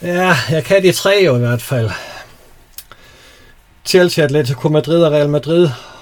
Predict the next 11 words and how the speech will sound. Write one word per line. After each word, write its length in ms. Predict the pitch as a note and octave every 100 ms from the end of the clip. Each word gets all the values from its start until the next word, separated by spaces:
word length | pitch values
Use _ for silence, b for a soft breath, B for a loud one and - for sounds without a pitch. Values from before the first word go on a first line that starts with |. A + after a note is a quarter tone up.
| B
Og 120 | B2+
så 180 | A#2+ D3+
har 160 | D#3 D3+
han 120 | C#3+
jo 120 | C3+
nok 200 | C#3 D#3
startet 360 | - D3+ D#3+ C3+
sin 180 | C#3 B2+
karriere 340 | C3+ C#3+ D#3+
i 40 |
Belgien. 480 | C3 D3 D3 C#3+ B2+